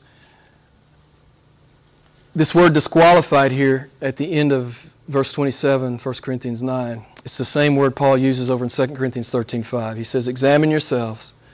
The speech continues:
as to whether you are in the faith." And this is my loving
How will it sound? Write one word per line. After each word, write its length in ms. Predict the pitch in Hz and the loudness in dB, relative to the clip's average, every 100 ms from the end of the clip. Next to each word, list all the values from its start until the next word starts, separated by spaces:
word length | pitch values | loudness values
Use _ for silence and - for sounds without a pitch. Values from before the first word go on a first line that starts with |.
| _ - - - - | _ -20 -20 -20 -4
as 140 | 135 | -4
to 120 | - 135 | 0 4
whether 300 | 147 156 156 | 6 6 4
you 280 | 139 143 | 2 4
are 100 | 139 | 4
in 140 | 156 143 | 2 -2
the 80 | 143 | -4
faith." 340 | 139 117 113 | -6 -6 -6
And 80 | 131 | -6
this 160 | 156 | -4
is 80 | 151 | -4
my 160 | 147 143 | -2 0
loving 540 | 139 151 160 156 151 | 2 2 2 -4 -6